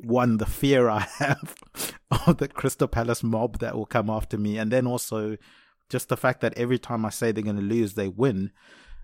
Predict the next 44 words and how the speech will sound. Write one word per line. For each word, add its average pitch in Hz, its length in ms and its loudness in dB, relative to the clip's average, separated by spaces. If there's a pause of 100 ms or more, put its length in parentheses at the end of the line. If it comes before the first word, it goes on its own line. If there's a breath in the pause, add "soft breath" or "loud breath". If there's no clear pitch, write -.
Um, 107 520 0 (240)
maybe 143 340 2
Crystal 143 320 -2
Palace 107 320 -2
w-, 110 160 -8
fans 107 300 -2
will 104 180 -2
want 110 260 2
me 98 300 -4 (200)
to 107 100 -8
say 104 200 0
that 95 180 -4
they're 101 120 -4
gonna 98 220 -4
lose 95 320 -6
just - 300 -2
so 107 120 -2
they, 98 300 -4 (360)
you 117 140 -4
know, 101 140 -4
get 104 220 -4
the 110 80 -4
win. 107 160 -2
But 120 120 2
for 139 180 6
me, 135 360 2 (260 soft breath)
I, 113 240 -2
I 117 40 2
think 117 200 -2
I'm 107 120 -2
gonna 107 120 -2
have 107 180 -6
to 95 60 -6
back 98 280 -6
them. 101 300 -2
As 113 180 -2
I 107 100 -2
said, 101 380 -6
they're 120 140 0
the 107 120 -4
poster 104 380 -6
child, 95 340 -6
the 120 100 -2
franchise 104 760 -2